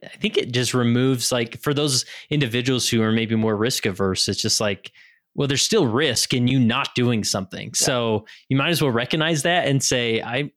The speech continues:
Speaker 1: I'm either gonna take this risk and not do something or take a different risk, which has a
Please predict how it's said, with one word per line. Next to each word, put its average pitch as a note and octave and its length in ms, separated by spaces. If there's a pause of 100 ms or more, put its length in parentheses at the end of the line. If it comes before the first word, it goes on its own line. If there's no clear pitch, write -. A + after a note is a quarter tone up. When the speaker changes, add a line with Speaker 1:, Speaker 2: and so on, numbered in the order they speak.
Speaker 1:
I'm C#3+ 240
either C3+ 300
gonna B2 180
take A#2 320
this C3+ 200
risk C#3 280
and G#2+ 100
not C#3 180
do D#3+ 80
something E3+ 520
or A2+ 160
take B2+ 200
a A2+ 220 (260)
different D#3 300
risk, A#2 300
which B2+ 160
has B2+ 240
a G#2+ 220